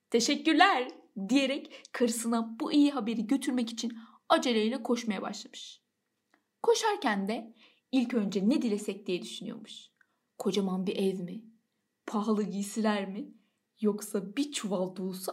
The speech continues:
altın mı? Eve vardığında, "Erken geldin,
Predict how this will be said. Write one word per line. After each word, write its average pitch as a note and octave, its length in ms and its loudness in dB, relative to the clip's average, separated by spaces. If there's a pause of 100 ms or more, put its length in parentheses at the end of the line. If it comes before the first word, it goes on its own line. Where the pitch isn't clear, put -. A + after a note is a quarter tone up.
altın A3+ 480 -4
mı? - 160 -12 (760)
Eve A3+ 220 2
vardığında, G#3+ 680 -4 (480)
"Erken D4+ 380 4
geldin, G3 440 0